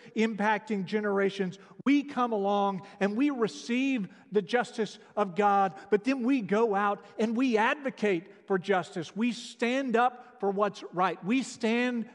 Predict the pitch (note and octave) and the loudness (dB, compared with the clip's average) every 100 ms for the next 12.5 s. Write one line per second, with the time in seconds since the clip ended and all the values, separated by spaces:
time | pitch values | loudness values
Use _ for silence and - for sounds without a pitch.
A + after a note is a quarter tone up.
0 | - G#3 - G3 G3+ A#3 A3 G3+ G#3 F3+ | -2 -2 0 0 2 2 0 -2 -2 2
1 | G3 G3 F3+ - - - - A#3 G3 A3+ | 2 2 -2 -6 -20 -16 -6 -2 2 0
2 | E3+ G#3 G#3 F#3+ - - D#3+ D#3+ A#3 A#3 | 0 0 0 -4 -10 -16 -8 -2 0 0
3 | F3+ F#3 D#3+ D#3+ C#3+ C3 A#2+ - _ - | -2 -6 -2 -2 -4 -6 -12 -20 _ -6
4 | F3 D3+ - - - - E3 F#3 E3 - | -6 -6 -4 -2 -2 -2 0 2 0 -6
5 | - - - F3 E3+ G#3+ G#3+ - F3+ E3+ | -18 -18 -4 -4 0 0 0 0 2 2
6 | E3+ - - G3 G#3+ G3+ G3 A3 B3 C4 | 0 -6 -8 -2 0 2 4 4 4 4
7 | A3+ F#3+ F#3+ G3 F#3 F3 - - - G3+ | 2 2 2 4 2 0 -8 -10 -4 -4
8 | - A3 G#3 F#3 G#3 D3+ D3+ E3 B3+ C4 | -2 -4 -2 -4 -4 -4 -4 0 0 0
9 | A3+ A3+ F#3 D3 - - _ D#3+ E3+ B2+ | 0 0 0 -6 -10 -20 _ -6 -4 -4
10 | G#3+ G3+ F#3+ E3+ D3+ - - F3+ F3+ G3 | 0 0 0 -4 -8 -10 -4 -2 0 2
11 | A3+ G#3+ G3 G3 F#3 C#3+ F#3 G3 - F#3+ | 2 2 2 2 2 0 0 0 -2 -2
12 | F#3+ E3+ F3 D#3+ - | -2 -2 0 0 -4